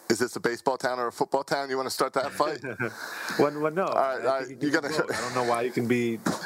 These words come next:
Speaker 2: I mean, don't they
Speaker 1: Do
Speaker 2: play
Speaker 1: you have
Speaker 2: different seasons? Or
Speaker 1: Yeah.
Speaker 2: am I missing something?
Speaker 1: Do you, do you have a show on one oh five seven? You got an hour to fill? Trying to bring up a topic. What do you wanna talk
Speaker 2: Josh.
Speaker 1: about next? I got, I got your topic next. What do you wanna call the corner?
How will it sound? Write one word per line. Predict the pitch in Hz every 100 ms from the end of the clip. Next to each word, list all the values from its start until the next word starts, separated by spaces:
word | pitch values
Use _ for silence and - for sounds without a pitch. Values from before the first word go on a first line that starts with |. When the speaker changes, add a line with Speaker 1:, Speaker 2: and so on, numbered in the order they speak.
| -
Speaker 2:
I | 123
mean, | 117 113
don't | 131 139
they |
Speaker 1:
Do | 135
Speaker 2:
play |
Speaker 1:
you | 147
have | 139
Speaker 2:
different | 123 113
seasons? | - 127 143 160 143
Or | 117
Speaker 1:
Yeah. | 87
Speaker 2:
am |
I | 101
missing | 113 101
something? | 98 95 95
Speaker 1:
Do |
you, | 120 104
do | 110
you |
have | 117
a | 110
show | - 117
on | 113
one | 113 113
oh |
five | 107 117
seven? | - 117 120 123
You | 95
got | 107 101
an | 101
hour | 107 113
to |
fill? | 110 127 123 - - - - - - -
Trying | - 110
to | 104
bring | 110
up | 104
a |
topic. | - 113 110 127 - - -
What | -
do | 139
you |
wanna | 139 131
talk | 139
Speaker 2:
Josh. |
Speaker 1:
about | 135 127
next? | 135 117 - -
I | 127
got, | 131 -
I | 82 127
got | 135
your | 120
topic | 127 117 113
next. | 117 95 - - - -
What | 110 117
do |
you | 120
wanna | 117
call | - 113
the | 104
corner? | - 98 78 -